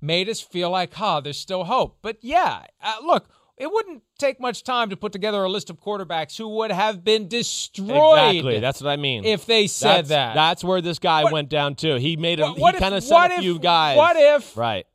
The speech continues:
Speaker 1: what if an-, what if another guy who got benched a couple of times last year and had a rough experience in New England were to come out and say,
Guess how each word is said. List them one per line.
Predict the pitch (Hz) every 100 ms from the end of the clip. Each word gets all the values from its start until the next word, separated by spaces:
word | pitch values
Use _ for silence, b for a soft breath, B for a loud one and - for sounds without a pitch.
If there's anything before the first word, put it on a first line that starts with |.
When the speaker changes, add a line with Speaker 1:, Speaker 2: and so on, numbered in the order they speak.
| _
Speaker 1:
what | 185 247
if | 359
an-, | 330 254 233 196
what | 202 240
if | 311
another | 269 214 208 220 339 359
guy | 285 240 233 233 240 _ _ _ _ _ _ _ _ _ _ _
who | 214 226
got | 214 214 165 _ _
benched | 190 247 233 311
a |
couple | 254 294 302
of | 220
times | 262 277 277
last | 254 269 277 -
year | 214 196 190 185 _ _ _ _ _ -
and | 147
had | 160 175
a | 165
rough | 156 160 208 220
experience | 320 - - 262 254 254 -
in | 247
New | 233 220
England | 196 160 143 135 123 _ _
were | 160 165
to |
come | 175 196 220
out | 247 254
and | 240
say, | - 208 185 175 165 165 147